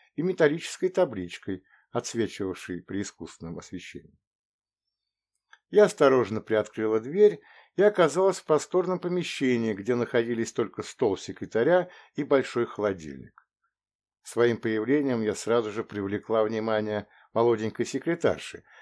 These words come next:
которая стояла около окна, помешивая ложкой в чашке. Девушка сразу же возвратилась за свой рабочий стол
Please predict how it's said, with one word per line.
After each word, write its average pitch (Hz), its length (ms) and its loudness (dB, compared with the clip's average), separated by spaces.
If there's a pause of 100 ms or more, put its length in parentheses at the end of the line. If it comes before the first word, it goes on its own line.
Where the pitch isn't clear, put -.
которая 180 380 2
стояла 151 560 4
около 107 400 2
окна, 135 340 -2
помешивая 113 720 -2
ложкой 92 440 -6
в 92 80 -18
чашке. - 460 -16 (920)
Девушка 185 560 2
сразу 120 380 6
же 101 100 -2
возвратилась 101 560 0
за 98 100 -2
свой 101 280 -4
рабочий 95 420 -6
стол 180 340 -2